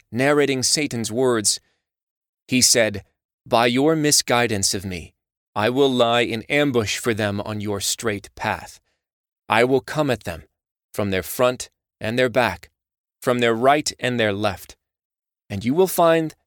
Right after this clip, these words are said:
that most of them are ungrateful." Chapter seven,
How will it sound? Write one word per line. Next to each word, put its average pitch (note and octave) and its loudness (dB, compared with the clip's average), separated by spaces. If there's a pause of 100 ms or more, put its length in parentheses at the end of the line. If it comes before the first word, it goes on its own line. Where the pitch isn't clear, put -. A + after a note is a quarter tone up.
that A#2+ -2
most C#3 0
of G2 -4
them F2+ -6 (100)
are G#2 -6
ungrateful." G#2+ -4 (920)
Chapter G#2+ -2
seven, F#2 0